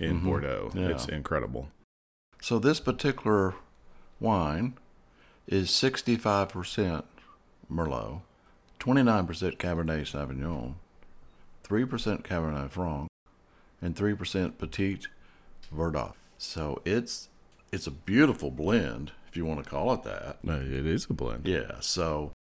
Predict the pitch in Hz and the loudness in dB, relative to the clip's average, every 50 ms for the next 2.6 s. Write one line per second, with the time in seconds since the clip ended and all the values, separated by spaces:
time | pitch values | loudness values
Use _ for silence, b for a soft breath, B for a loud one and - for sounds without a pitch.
0 | _ _ _ _ _ - 80 78 78 78 71 69 67 58 57 64 - - - - | _ _ _ _ _ -8 -6 -4 -2 -2 -2 -4 -4 -6 -8 -10 -14 -18 -20 -18
1 | - - - 85 90 87 78 92 101 113 127 131 - - - _ _ _ _ _ | -14 -8 -4 -2 -2 -2 0 2 4 4 4 4 2 -2 -10 _ _ _ _ _
2 | _ _ _ _ _ _ - 90 107 - - - | _ _ _ _ _ _ -6 -4 -2 0 -2 -2